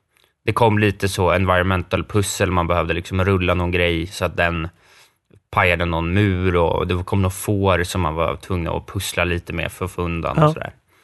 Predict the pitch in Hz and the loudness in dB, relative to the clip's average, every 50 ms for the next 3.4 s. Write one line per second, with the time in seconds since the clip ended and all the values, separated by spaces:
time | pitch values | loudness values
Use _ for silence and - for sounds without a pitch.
0 | _ _ _ _ _ _ _ _ _ _ - 87 87 85 80 80 82 104 - _ | _ _ _ _ _ _ _ _ _ _ -2 0 2 2 0 0 -4 -6 -10 _
1 | _ 139 143 139 139 131 127 113 110 110 107 104 101 104 101 101 - - 98 - | _ 2 2 4 4 6 6 6 6 4 4 4 4 2 2 0 -2 -6 -6 -8
2 | - - 135 131 113 95 95 95 98 98 95 90 90 90 90 - - - - - | -6 -4 0 2 2 2 2 0 0 0 2 2 2 2 0 -2 -8 -18 -20 -20
3 | _ _ - - 110 104 104 | _ _ -2 0 2 2 2